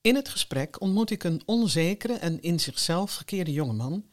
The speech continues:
die aangeeft binnenkort de therapie die hij sinds een aantal maanden heeft af te sluiten. Ik geef hem ruimte om zijn verhaal te kunnen doen en geef daarna aan wat mijn advies is.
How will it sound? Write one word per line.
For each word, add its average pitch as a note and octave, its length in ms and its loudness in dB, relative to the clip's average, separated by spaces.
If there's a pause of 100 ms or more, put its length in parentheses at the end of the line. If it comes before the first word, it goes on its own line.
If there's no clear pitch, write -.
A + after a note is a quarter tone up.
(460)
die A3 180 -2
aangeeft G3 680 0
binnenkort E3 560 0
de C#3 100 -8
therapie D3 640 -4 (460)
die G3 160 2
hij F#3+ 120 2
sinds E3 400 0
een A2 180 -4
aantal D3+ 380 0
maanden B2+ 360 -2
heeft B2+ 500 -6 (100)
af - 180 -2
te C#3 100 -8
sluiten. - 480 -6 (1400)
Ik G#3+ 140 2
geef F#3+ 240 0
hem D3 200 0
ruimte C#3 460 -2
om D#3+ 160 0
zijn B2+ 240 0
verhaal B2+ 380 -4
te - 120 -10
kunnen E3+ 240 -2
doen F3+ 300 -4 (440)
en G3 180 2
geef E3 300 0
daarna D#3 380 2
aan B2+ 380 -4
wat D#3+ 160 -4
mijn C3 320 -2
advies - 400 -4
is. - 340 -10